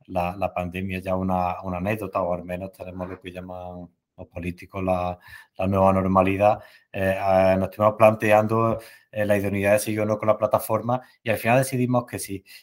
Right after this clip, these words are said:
Y, y, bueno, y este forma-, y lo que tenéis aquí delante es el nuevo formato que, que, que, que tenemos para Yo Sigo Publicando en esta tercera temporada y para la siguiente, es decir, ya en un formato de, de, de, como he comentado, de, de nueva normalidad.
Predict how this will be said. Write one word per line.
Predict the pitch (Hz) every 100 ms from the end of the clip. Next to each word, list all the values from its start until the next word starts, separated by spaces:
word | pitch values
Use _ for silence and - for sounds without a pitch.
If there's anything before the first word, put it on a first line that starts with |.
| _
Y, | 127 110 104 104 101 98 98 107
y, | 98
bueno, | 110 104 107
y | 101
este | - 117
forma-, | - 110 110 110
y | 110
lo | 101
que | 87
tenéis | 92 107
aquí | 110 113
delante | 113 113 113
es | 120 - 123
el |
nuevo | 117 117
formato | - 110 110 117 113
que, | - 101 98 - - _ _
que, | - 101 98 95 95 90 90 _ _
que, | 101 95 92 92
que | 101
tenemos | 92 90 104 107
para | - 104
Yo | 101
Sigo | 101 110 113
Publicando | 104 95 101 110
en | 107
esta | 107 110
tercera | 110 110
temporada | 107 110 117 120 -
y | 120
para | - 104 98
la | 95
siguiente, | - 87 92 90 90
es |
decir, | 87 -
ya | 87
en | 90
un | 92
formato | - 90 92 95 104
de, | 95 92 92 - _ _ _
de, | - - 110
de, | 92 92 90
como | 95 92
he |
comentado, | 92 95 92 98 98
de, | 95 - - - _
de | 101
nueva | 98 92
normalidad. | 90 92 90 92 95